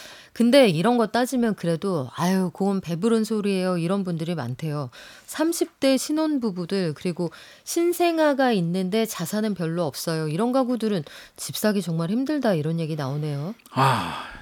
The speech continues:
Speaker 2: 힘들죠.
Speaker 1: 네.
Speaker 2: 최근에 통계 결과가 나왔는데 국회 입법조사처에서 이제 십일 호 대책 주택시장 안정화 대책 주요 내용과 현안 분석 보고서를 발표를 했는데요.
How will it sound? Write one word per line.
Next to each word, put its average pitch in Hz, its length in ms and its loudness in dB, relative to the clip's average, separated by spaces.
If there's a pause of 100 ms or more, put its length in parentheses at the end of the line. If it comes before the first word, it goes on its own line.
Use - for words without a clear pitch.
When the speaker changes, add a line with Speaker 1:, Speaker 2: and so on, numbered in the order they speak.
(160)
Speaker 2:
힘들죠. 143 500 4
Speaker 1:
네. - 100 -4
Speaker 2:
최근에 180 260 6
통계 180 300 4
결과가 143 380 6
나왔는데 107 500 4
국회 - 460 4
입법조사처에서 127 1300 2
이제 101 240 0
십일 165 320 2
호 160 80 8
대책 110 400 0 (800)
주택시장 143 580 6
안정화 127 380 8
대책 120 360 2
주요 135 300 4
내용과 127 500 6
현안 160 340 8
분석 131 340 2
보고서를 131 800 2
발표를 120 400 -2
했는데요. 143 500 0